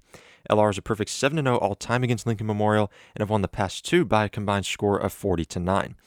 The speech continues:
L M U remains the only team in program history that has L R shut out. The Bears beat L M U eight nothing on February twenty-eighth, twenty fifteen. The nineteen goal margin of victory is the biggest blowout in series history.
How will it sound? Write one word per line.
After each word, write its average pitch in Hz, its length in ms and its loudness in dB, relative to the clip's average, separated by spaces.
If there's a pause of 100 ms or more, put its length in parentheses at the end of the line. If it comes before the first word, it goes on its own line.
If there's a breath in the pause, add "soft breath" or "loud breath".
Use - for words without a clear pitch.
(440 loud breath)
L 113 140 6
M 113 120 6
U 113 100 2
remains 104 320 0
the - 100 -6
only 151 260 0
team 123 240 -2
in 101 100 2
program 95 360 0
history 117 340 -2
that 95 120 -2
has 98 220 0
L 104 140 0
R 92 120 0
shut - 240 -4
out. 117 280 4 (340 loud breath)
The 107 80 -4
Bears 104 180 4
beat 160 260 0
L 113 160 4
M 107 100 2
U 95 200 2
eight 143 160 0
nothing 110 340 -2
on 98 160 -4
February 123 440 0
twenty-eighth, 92 520 -2
twenty 90 260 -2
fifteen. - 560 -6 (460 loud breath)
The 107 80 -4
nineteen 110 300 2
goal 101 160 2
margin 95 320 0
of 85 60 -2
victory 104 360 -2
is 95 140 -4
the 98 80 -6
biggest 143 380 -4
blowout 104 420 6
in 98 120 -4
series 87 420 -4
history. - 400 -6